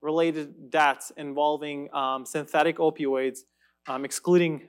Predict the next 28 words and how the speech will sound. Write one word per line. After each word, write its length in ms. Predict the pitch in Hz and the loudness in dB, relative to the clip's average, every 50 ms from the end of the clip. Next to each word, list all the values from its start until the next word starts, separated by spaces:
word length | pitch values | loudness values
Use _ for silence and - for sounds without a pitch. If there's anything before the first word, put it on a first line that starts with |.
| _ 156 | _ 0
methadone 480 | 160 156 156 - 156 139 139 139 135 | 2 2 2 2 0 0 0 0 -2
in 80 | 139 139 | -4 -4
twenty 300 | - - 160 160 165 160 | -4 -4 -2 -2 -2 -2
twenty-one, 480 | 156 156 156 151 151 147 151 147 143 139 | -2 -2 -4 -4 -2 -2 -2 -2 0 -2
were 100 | 139 139 | -2 -4
nearly 340 | 143 143 143 147 147 143 | -2 -2 0 2 2 0
twenty-three 540 | 143 - - 160 156 160 165 160 160 151 147 | 0 -2 -4 -4 -2 -2 -2 -2 0 -2 -2
times 520 | 147 - - 151 147 143 139 135 131 - - | -2 0 0 2 2 2 0 -2 -6 -10 -10
the 60 | 143 | -8
number 260 | 139 139 135 135 135 | -8 -6 -4 -4 -6
in 60 | 131 | -6
twenty 240 | 123 - 135 127 123 | -6 -10 -10 -10 -8
thirteen. 580 | - 131 127 123 127 - 143 135 123 113 110 - _ _ - - - - _ _ _ _ | -6 -6 -6 -6 -6 -10 -10 -8 -8 -10 -12 -14 _ _ -20 -20 -20 -20 _ _ _ _
Um, 440 | - 143 143 139 143 139 139 - - _ _ _ | 2 4 6 6 4 2 -2 -8 -14 _ _ _
pretty 240 | - - 180 202 220 | 2 2 4 4 4
much, 440 | 220 208 202 196 196 - - - - - _ - | 4 4 4 4 2 -2 -8 -12 -12 -14 _ -4
if 180 | 175 165 165 - | -2 -2 0 0
your 100 | 196 180 | -2 -2
patient 460 | 180 185 196 196 185 - 214 190 - | 0 -2 -2 -2 -2 -4 -6 -6 -4
is 220 | - 175 156 - 139 | -2 -2 -2 -2 -4
using, 640 | 139 151 165 180 175 165 175 170 165 160 156 151 - _ _ _ _ _ _ _ _ _ _ _ _ | -2 0 0 2 2 0 0 -2 -2 -4 -6 -8 -12 _ _ _ _ _ _ _ _ _ _ _ _
um, 440 | 143 139 139 135 135 131 131 127 120 - _ _ _ _ _ _ - | 0 2 2 4 2 0 -2 -4 -10 -16 _ _ _ _ _ _ -4
methamphetamines 880 | 151 151 143 - 156 147 147 - 147 151 156 151 147 143 139 135 135 - | -2 -2 0 0 -2 -4 0 2 2 4 4 2 0 -2 -6 -6 -6 -4
or 80 | 143 139 | -2 -2
any 140 | 143 151 147 | -2 -4 -6
kind 200 | - 151 139 135 | -6 -8 -8 -8
of 60 | 131 | -8
stimulants 720 | - - - 139 143 151 151 147 143 135 135 131 - - | -10 -8 -8 -6 -6 -6 -6 -4 -6 -6 -6 -8 -10 -12